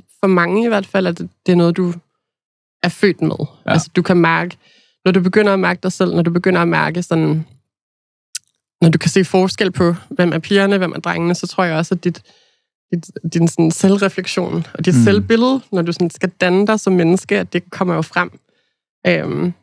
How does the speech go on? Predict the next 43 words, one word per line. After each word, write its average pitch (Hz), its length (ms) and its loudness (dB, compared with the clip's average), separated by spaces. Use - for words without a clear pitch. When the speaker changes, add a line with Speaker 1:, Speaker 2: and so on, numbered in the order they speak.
Speaker 1:
og 175 60 4
jeg 175 100 0
tror, 190 120 0
at 175 60 -2
rigtig 185 240 -4
mange 160 380 -2
transpersoner 175 520 -2
kan 190 140 -2
mærke 185 240 -2
det, 208 100 0
når 185 60 2
de 165 120 -6
er 165 40 -8
meget, 151 220 -4
meget 156 380 -4
små. - 360 0
Øhm, 165 440 -4
jeg 175 100 2
tror 190 160 0
bare, 165 140 0
for 180 100 -4
mange 170 220 2
har 180 60 0
det 180 120 0
været 165 140 0
svært - 280 -4
ligesom 170 240 0
at 165 60 4
italesætte, 185 600 -2
før 156 140 -4
de 160 100 -8
blev 160 180 -2
lidt 170 200 -4
ældre. 208 280 -2
Speaker 2:
Mm. 98 260 0
Speaker 1:
Øh, 175 340 -4
hvilket 175 300 2
nok 165 140 0
er 170 40 -2
derfor, 160 320 -4
det, 170 320 0
den 175 80 2
her 160 340 -2